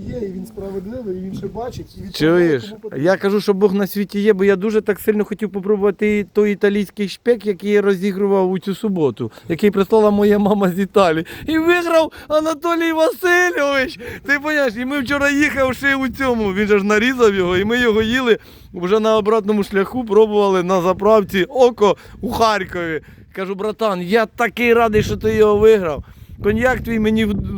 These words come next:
Speaker 2: ну, він мене взагалі не цікавить. А от шпек я реально хотів попробувати той, який я розігрував. І це, і Бог так розподілився.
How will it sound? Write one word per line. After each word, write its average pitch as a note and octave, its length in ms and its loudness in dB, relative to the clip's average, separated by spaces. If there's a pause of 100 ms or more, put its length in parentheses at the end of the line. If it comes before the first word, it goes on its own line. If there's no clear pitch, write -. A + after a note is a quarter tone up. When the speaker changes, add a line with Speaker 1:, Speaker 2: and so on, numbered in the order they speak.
(140)
Speaker 2:
ну, G#3+ 300 -2
він G#3+ 180 2
мене G#3 300 4
взагалі G#3 280 2
не F#3+ 80 0
цікавить. D#3 560 -2
А D#3 120 -2
от E3 180 0
шпек G#3 300 2
я F3 140 2
реально E3+ 240 0
хотів D#3 280 -8
попробувати D#3 500 -4
той, F#3+ 260 2 (200)
який E3+ 300 0
я F3 140 4
розігрував. D#3+ 600 -2 (420)
І C3+ 140 -6
це, E3 500 2
і D3 100 -4
Бог C#3+ 380 -2
так D3+ 200 -4
розподілився. D3 920 0